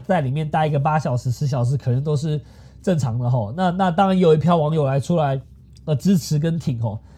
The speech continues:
那结果来看，其实这个行销端好，行销端上看起来是蛮好的齁，因为看起来是他们又卖光光了，然后爆单，然后最新的消息是他们已经无法接单了，那必须要到大概十月快中的时候才能继续接单齁。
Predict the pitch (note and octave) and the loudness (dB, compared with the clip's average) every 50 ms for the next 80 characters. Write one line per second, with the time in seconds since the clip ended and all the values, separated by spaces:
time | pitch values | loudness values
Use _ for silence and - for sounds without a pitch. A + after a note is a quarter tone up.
0 | - - - - - - - - - - C#4+ A#3 - - A#3+ C#4 A#3 C4 G#3+ E3+ | -20 -20 -20 -20 -20 -20 -20 -20 -8 -4 -2 0 2 4 2 4 4 4 4 4
1 | E3+ E3 - - A3+ B3+ F3+ D3+ - F3 C#3 - F#3 E3+ D#3+ G3+ F#3 E3+ D#3 D3+ | 4 2 2 2 0 0 0 0 0 0 0 0 0 0 2 2 4 4 6 6
2 | D3 C#3 C3+ C3+ C3 - E3 E3 - G#3 G3+ D#3+ G#3+ G#3 F3+ F3+ F#3+ - - - | 6 4 4 2 0 -2 -2 2 4 4 4 4 2 2 2 0 -2 -4 -6 -12
3 | - - G3+ F#3 F3 G#3 B3 A#3+ G3 A#3 A#3 G3 G#3+ A3 - A#3 A3 F#3 D#3 D#3+ | -6 -2 -2 0 2 2 0 2 2 0 0 0 0 -2 -2 -2 -2 -2 -2 -2
4 | F#3+ F#3 D3+ E3 F3 F3 F3 B2 A#2+ B2 C3+ D3+ E3+ F3+ F3+ E3+ E3+ D#3+ - - | -2 -2 -4 -4 -2 -2 -2 -2 -2 -2 -2 -2 0 0 0 0 0 -2 -6 -12
5 | - - - - - - - G#3+ F#3+ D3 D#3 D3 C#3 C#3+ C3+ G3+ F3 D3 E3+ F3+ | -20 -20 -20 -20 -10 -2 0 0 2 2 2 2 2 0 0 0 -2 -2 0 0
6 | F#3 F#3 G#3 F#3+ F#3 G3+ F3+ E3 E3+ D#3+ D#3 E3 D#3+ D#3+ D3 C3 B2+ - - - | 2 2 2 4 4 2 2 4 2 4 4 2 0 0 0 -2 -4 -6 -12 -20
7 | - - - - - - C#3 C#3 E3 E3+ D3 C3 - A3 F#3 D3+ C#3+ - D#3+ D3 | -20 -20 -20 -16 -8 -4 0 2 2 2 2 4 4 4 4 4 4 2 2 2
8 | C#3+ C#3+ D#3 - - - - - - - D#3+ D3+ D3+ E3 F3+ E3+ G#3+ F#3+ D3+ F3 | 2 -2 -4 -10 -18 -20 -20 -20 -14 -6 -2 2 4 4 4 6 4 4 4 4
9 | F3 D#3+ D3 B2 F3 D#3+ D#3+ C3 - C3+ C3 - F3+ D#3 E3 E3 E3 D#3 C#3+ C#3+ | 2 2 2 4 4 4 4 2 2 0 0 0 -2 0 0 0 0 0 -2 -2
10 | C#3 D3+ D#3 D#3 B2+ A#2 A#2 C#3 C#3+ C3+ C#3 C3+ C3+ C#3 B2 A#2 - - - - | 0 0 2 2 2 2 2 2 2 2 2 0 0 0 -2 -6 -8 -12 -20 -20
11 | - - - - - - - G3+ F3+ E3 D#3+ D3 F3+ F3+ B2+ - F#3+ F3 E3 E3+ | -20 -20 -20 -20 -16 -8 -2 0 2 2 4 4 2 2 2 4 2 4 4 4
12 | F3 E3 D#3+ E3+ D#3+ E3 E3 C#3 - - - D3 D#3+ F3 E3+ E3 - F3+ E3+ D3+ | 2 2 2 2 0 2 0 0 -2 -2 -2 0 2 2 2 2 2 2 2 2
13 | - F3+ E3 E3+ F3 D3 A#2+ - C#3 C3+ C3 C#3 C3 C#3 C#3 D#3 D#3 C#3 D3+ C3+ | 2 0 0 2 0 0 0 0 0 0 0 0 0 0 0 0 0 0 0 -2
14 | - B2+ A#2 A2 - A#2+ G#2 G#2+ G#2+ G2+ | -2 -2 -2 -2 -2 -4 -4 -4 -6 -8